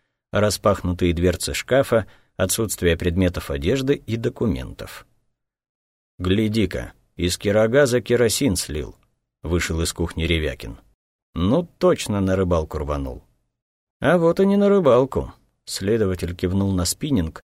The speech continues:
одиноко притулившийся в уголке у двери. "Это он просто так всем сказал. А для правдоподобности ещё и спиннинг у начальника своего, Говорова, попросил. Ладно, потом отдадим".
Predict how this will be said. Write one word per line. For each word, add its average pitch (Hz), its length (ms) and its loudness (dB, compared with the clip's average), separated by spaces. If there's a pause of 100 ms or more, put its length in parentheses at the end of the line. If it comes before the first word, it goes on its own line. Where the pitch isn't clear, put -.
(120)
одиноко 107 480 0
притулившийся 98 760 -4
в 85 80 -4
уголке 87 420 -2
у 95 100 0
двери. 73 440 -8 (580)
"Это 147 300 0
он 143 180 4
просто 131 420 0
так 127 220 -2
всем 120 300 -2
сказал. 95 680 0 (540)
А 80 120 -6
для 78 200 -4
правдоподобности 92 1040 0
ещё 71 340 -4
и 165 100 -2
спиннинг 90 600 -2 (220)
у 98 80 0
начальника 90 680 0
своего, 82 640 -2 (300)
Говорова, 78 680 0 (400)
попросил. 82 760 -2 (500)
Ладно, 87 420 0
потом 98 360 -2
отдадим". 90 640 -2